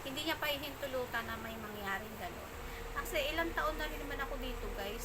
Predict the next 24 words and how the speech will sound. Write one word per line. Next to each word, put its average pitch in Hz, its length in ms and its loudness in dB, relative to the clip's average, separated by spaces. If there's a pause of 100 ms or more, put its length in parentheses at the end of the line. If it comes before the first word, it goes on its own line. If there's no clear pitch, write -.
Laging 220 400 0
ganyan 220 360 -2
yung - 120 -2
sinasabi 269 680 0
na 226 120 -2
nagbabantaan 202 880 0
China, 311 560 0 (560)
nag-aano 196 520 0
na 214 120 0
ganito, 220 280 -2 (120)
ganun, 302 360 0
magkakaroon 220 480 -2
ng 226 240 -4
gulo, 277 480 2
yung - 480 -4
mga 214 240 -2 (200)
ano. 254 160 -2 (520)
Pero 269 240 2
awa 285 360 2
ng 285 160 -4
Diyos, 269 160 -4
wala 285 200 -2
namang 262 240 -4
nangyayari. - 600 -4